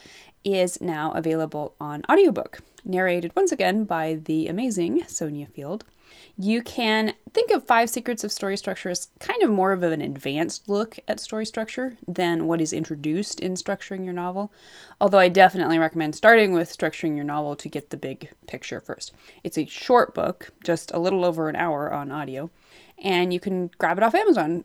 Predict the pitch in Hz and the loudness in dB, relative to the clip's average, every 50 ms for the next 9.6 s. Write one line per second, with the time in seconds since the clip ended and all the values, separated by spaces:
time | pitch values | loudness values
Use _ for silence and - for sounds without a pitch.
0 | _ _ - - 185 185 185 180 175 175 - 180 180 180 - - - - - - | _ _ -8 -4 -2 -2 0 0 -2 -2 -2 -4 -2 -2 -4 -8 -10 -10 -8 -8
1 | 214 - - 208 196 185 175 175 - 147 143 156 190 240 - - _ _ _ _ | -8 -6 -4 -4 -2 -2 -4 -6 -8 -8 -6 -6 -6 -8 -10 -18 _ _ _ _
2 | _ _ _ _ - 175 170 170 170 165 160 - - 175 175 165 - 180 170 180 | _ _ _ _ -6 -4 -2 -2 -2 -2 -4 -4 -4 -4 -4 -4 -4 -4 -2 0
3 | 233 359 480 440 392 - - 262 254 233 214 220 208 190 180 175 170 175 175 170 | 0 0 2 0 -2 0 2 0 2 2 2 0 0 0 0 0 0 -2 -2 -2
4 | - 180 170 - - - 170 165 160 - - 320 403 415 359 254 202 170 170 180 | -4 -6 -6 -6 -6 -8 -6 -6 -6 0 0 2 2 2 0 0 -2 -4 -4 -6
5 | _ - - - - - 415 415 - - 160 165 165 165 - - 185 175 170 202 | _ -18 -20 -18 -10 -8 -4 -4 -4 -4 -6 -10 -10 -12 -10 -10 -8 -8 -6 -8
6 | 254 - _ - _ _ _ _ _ _ _ _ _ _ _ _ _ _ _ _ | -8 -10 _ -18 _ _ _ _ _ _ _ _ _ _ _ _ _ _ _ _
7 | - 453 453 349 254 254 - - 233 247 240 247 254 247 269 254 262 233 226 226 | -4 4 6 6 6 6 6 4 4 4 4 4 2 2 2 2 2 0 0 -2
8 | - 220 220 220 208 196 196 190 202 202 - - 170 - - - 240 311 - - | -2 -2 0 0 0 0 0 0 -2 -2 -2 -4 -8 -8 -6 -8 -8 -8 -8 -6
9 | - 165 160 - - 208 240 269 - - - | -6 -6 -6 -4 -4 -4 -4 -4 -6 -12 -14